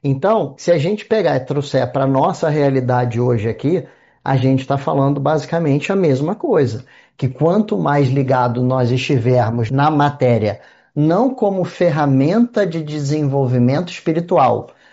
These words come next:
mas como a matéria por si só, menos evoluído nós estaremos. Então, um dos exercícios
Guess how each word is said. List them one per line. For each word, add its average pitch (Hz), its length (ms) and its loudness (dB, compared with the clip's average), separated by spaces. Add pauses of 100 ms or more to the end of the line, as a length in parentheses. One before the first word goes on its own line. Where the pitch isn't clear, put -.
(120)
mas 143 460 2
como 127 280 0
a 127 60 0
matéria 127 540 0
por 196 460 0
si 131 220 -2
só, 143 460 0 (340)
menos 147 640 2
evoluído 160 720 2
nós 147 220 -2
estaremos. 143 720 -4 (340)
Então, 151 400 2
um 214 200 2
dos 214 200 0
exercícios 135 960 -2